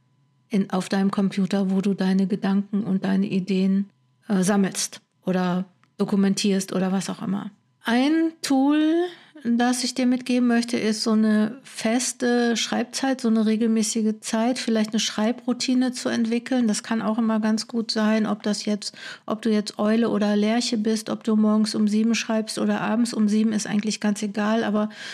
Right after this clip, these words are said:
versuch dir so feste Routinen anzugewöhnen. Routinen sind, glaube ich, immer auch ein gutes Werkzeug für die Promotion mit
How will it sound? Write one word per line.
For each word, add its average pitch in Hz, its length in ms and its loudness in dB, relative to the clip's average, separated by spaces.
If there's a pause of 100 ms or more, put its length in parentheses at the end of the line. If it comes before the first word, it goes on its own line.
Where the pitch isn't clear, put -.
(160)
versuch 220 400 -2
dir 220 460 0
so 214 120 -2
feste 214 520 -2
Routinen 220 920 2
anzugewöhnen. 202 1200 0 (800)
Routinen 226 580 0
sind, 214 240 0
glaube 202 280 0
ich, - 180 -4 (100)
immer 208 440 2
auch 202 260 -2
ein 214 120 2
gutes 208 400 0
Werkzeug 196 540 -2
für 196 460 0
die 196 120 -4
Promotion 196 920 0 (460)
mit 233 420 0